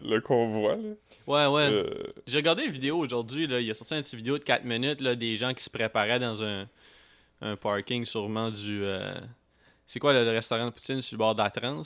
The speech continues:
Speaker 2: là ?
Speaker 1: Normandie ?
Speaker 2: Ouais.
Speaker 1: Normandin ?
Speaker 2: Non, ouais, c'était soit ça ou un... un parking de, non, non, moi, je parle de la place de Poutine, là,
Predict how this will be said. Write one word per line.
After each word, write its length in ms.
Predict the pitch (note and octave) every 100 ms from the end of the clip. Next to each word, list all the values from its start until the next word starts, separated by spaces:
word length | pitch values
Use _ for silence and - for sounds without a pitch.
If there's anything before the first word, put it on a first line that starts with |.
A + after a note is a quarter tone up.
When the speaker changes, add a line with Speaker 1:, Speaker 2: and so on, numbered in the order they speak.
| -
Speaker 2:
là ? 180 | D#3 D#3 - _ -
Speaker 1:
Normandie ? 520 | A2 A2 G#2+ G#2+ E3+ -
Speaker 2:
Ouais. 80 | A#2+ - -
Speaker 1:
Normandin ? 440 | A2+ A#2 A2 B2+ C3 G2
Speaker 2:
Non, 200 | D3 C#3
ouais, 260 | D3+ D#3+ D#3
c'était 200 | - B2+
soit 220 | - E3
ça 240 | - F3
ou 220 | F3+ C#3 B2+
un... 280 | A#2+ A2+ A2
un 120 | A2
parking 460 | B2+ A#2 D3 C#3+
de, 280 | B2+ A2+ A2
non, 140 | A2 D#3+
non, 120 | C#3+
moi, 120 | D#3+
je 80 | -
parle 140 | E3+
de 60 | C#3+
la 40 |
place 180 | D3 C#3
de 60 | A#2+
Poutine, 500 | - - D#3+ B2+ A2
là, 220 | G#2+